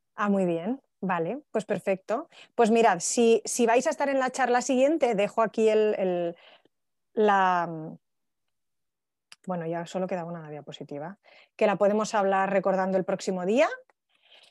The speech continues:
Nada, muchísimas gracias. Para cualquier duda, nos vemos en la siguiente charla, pero también aquí abajo tenéis mi correo electrónico,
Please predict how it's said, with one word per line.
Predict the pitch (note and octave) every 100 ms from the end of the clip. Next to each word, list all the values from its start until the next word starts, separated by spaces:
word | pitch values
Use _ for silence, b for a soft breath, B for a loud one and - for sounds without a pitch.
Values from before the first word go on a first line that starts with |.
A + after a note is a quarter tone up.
| b
Nada, | A#3+ A#3 G#3+
muchísimas | A3 - C#4 D4 B3
gracias. | G#3+ A3+ A3+ D4+ F4 -
Para | B3 A3+
cualquier | A3+ A3 - C#4 D4
duda, | C4 C#4+ G3 D#3+
nos | F#3+ F3
vemos | G3 A3 C#4+
en | C4+
la |
siguiente | A#3+ B3 A3 A3
charla, | C#4 D#4 B3
pero | A3 G#3
también | G#3 G#3+ A#3+
aquí | G#3+ A3+
abajo | G#3 G#3+ D4
tenéis | C4 A#3 G#3+
mi | A3+
correo | G#3 G3 G#3
electrónico, | G#3 F3+ - C4 C4 - B3 C#5+